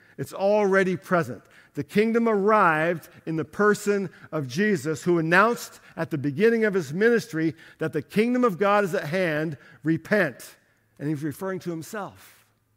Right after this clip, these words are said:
that in him, the kingdom of God had arrived. The kingdom of God is also here now in the community that called the church.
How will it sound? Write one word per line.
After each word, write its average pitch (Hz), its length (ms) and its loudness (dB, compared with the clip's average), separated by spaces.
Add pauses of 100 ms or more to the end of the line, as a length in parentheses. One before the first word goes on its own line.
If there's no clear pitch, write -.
(360)
that 143 220 -8
in 226 300 0 (220)
him, 190 560 -2 (480)
the 139 80 -12
kingdom 208 320 -2
of 170 100 -4
God 175 400 2 (180)
had 160 380 0
arrived. 147 840 -4 (920)
The 143 80 -10
kingdom 214 220 2
of 190 100 -2
God 190 220 4
is 151 120 -4
also 190 380 0
here 185 300 0
now 160 400 -2 (240)
in 190 180 0
the 185 100 -2
community 170 880 -4 (1000)
that - 140 -20
called 151 400 -4 (240)
the 131 80 -8
church. - 600 -12